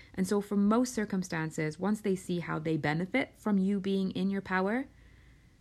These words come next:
then all is well. But for some of us, we have people who are not empowered themselves. They have a lot of their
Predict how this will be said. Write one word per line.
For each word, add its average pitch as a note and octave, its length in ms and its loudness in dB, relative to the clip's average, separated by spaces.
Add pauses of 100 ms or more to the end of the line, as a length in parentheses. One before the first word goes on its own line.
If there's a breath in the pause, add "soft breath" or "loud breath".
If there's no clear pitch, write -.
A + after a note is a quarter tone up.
then E3 600 2
all D#3+ 160 0
is D#3 160 -2
well. D#3 180 0 (580 loud breath)
But F#3+ 340 2 (480)
for F#3+ 100 2
some D4 220 2
of C4 120 4
us, D#3+ 260 0
we F3 120 -4
have E3+ 360 -2
people E3+ 520 -2
who E3 180 -2
are D#3+ 80 -2
not E3 320 -2 (180)
empowered D#3+ 680 -4
themselves. E3 800 0 (320 loud breath)
They F3 140 0
have E3 140 -4
a D#3+ 40 -4
lot D#3+ 160 -2
of D#3 100 -6
their D#3 200 -2